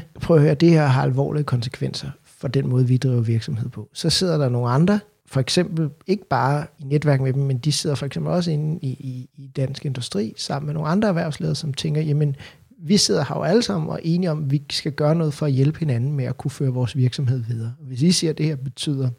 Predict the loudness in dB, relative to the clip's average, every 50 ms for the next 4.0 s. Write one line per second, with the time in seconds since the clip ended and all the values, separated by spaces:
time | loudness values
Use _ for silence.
0 | _ 0 2 4 6 6 6 6 4 4 4 2 2 2 0 -4 -8 -8 -10 _
1 | _ _ _ -4 0 4 6 6 6 4 2 0 0 2 2 2 0 0 -2 -2
2 | -2 0 -2 -2 -2 -4 -8 -16 -20 -20 -20 -20 -20 _ -4 -2 -2 -2 0 0
3 | -2 -2 0 0 2 4 6 6 6 6 4 2 0 -2 -2 -2 -2 -4 -4 -6